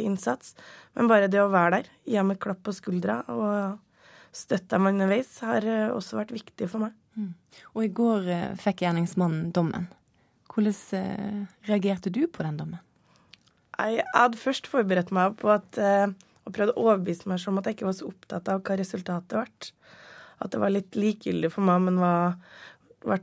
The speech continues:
Speaker 1: eh, kjent tilregnelig eller utilregnelig. Men, eh, det viste seg at jeg har prøvd å lure meg selv. For den følelsen jeg fikk når, eh, de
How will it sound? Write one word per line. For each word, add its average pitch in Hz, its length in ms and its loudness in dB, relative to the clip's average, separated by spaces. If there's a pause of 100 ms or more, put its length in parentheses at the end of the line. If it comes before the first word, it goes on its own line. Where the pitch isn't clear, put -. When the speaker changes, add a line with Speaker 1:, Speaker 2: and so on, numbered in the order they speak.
(140)
Speaker 1:
eh, 185 240 2
kjent 180 380 -2
tilregnelig 180 640 0
eller 185 220 -2
utilregnelig. 185 680 -2 (840)
Men, 196 240 2
eh, 185 520 2 (180)
det 214 120 -4
viste 196 360 -2
seg 226 240 2
at - 80 -4
jeg 208 140 4
har 202 140 -2 (120)
prøvd 202 240 0
å 190 60 2
lure 175 200 2
meg 175 160 2
selv. 214 240 0 (460)
For - 160 0
den 226 160 6
følelsen 190 400 2
jeg 185 80 -2
fikk - 240 -8
når, 196 220 0
eh, 185 480 2 (240)
de - 80 -4